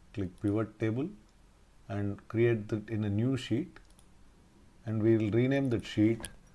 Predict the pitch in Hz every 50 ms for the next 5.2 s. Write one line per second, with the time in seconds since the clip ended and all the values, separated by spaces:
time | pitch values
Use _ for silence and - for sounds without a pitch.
0 | - - - - - 104 98 101 110 117 107 123 127 117 113 113 113 - - -
1 | 117 117 117 127 175 208 208 - - - - - - - - - - - - -
2 | - - - - - - - - - - - - - - - - - - - -
3 | 110 101 101 123 143 143 175 170 147 151 165 170 156 143 131 - - 131 127 139
4 | 131 120 131 123 120 120 120 113 107 107 110 110 - 104 107 107 104 101 92 -
5 | 98 95 92 90